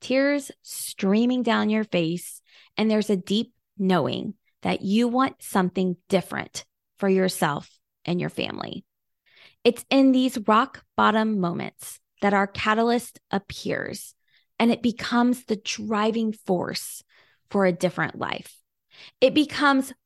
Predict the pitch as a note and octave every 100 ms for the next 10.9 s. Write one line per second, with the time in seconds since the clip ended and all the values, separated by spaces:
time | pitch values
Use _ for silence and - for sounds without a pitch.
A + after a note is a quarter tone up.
0 | _ - B3 A#3+ B3+ B3 G3 F3+ B3+ A#3
1 | - - - - _ _ A#3 A3+ A#3 B3
2 | C#4 D#4+ D#4+ B3+ A#3 - G3+ - D#3+ -
3 | - _ _ - F3+ - E3+ G3+ C4+ C4
4 | C4+ C4+ C#4 B3 F3 D3 F3 _ - -
5 | - G#3+ - A3+ G#3 A3 C#4 C#4+ G#3+ G#3
6 | F#3+ F#3+ F#3 F3 F3 F3 - _ E3 -
7 | - G3+ F3+ - D#3+ - - - _ _
8 | - F3 D#3 C#3+ B2 C#2+ - - - -
9 | G#3 F#3 G3 G#3 A3+ G#3 F3 E3 E3+ E3+
10 | E3 D3 C#3+ - D#3 D#3 A2+ - G3+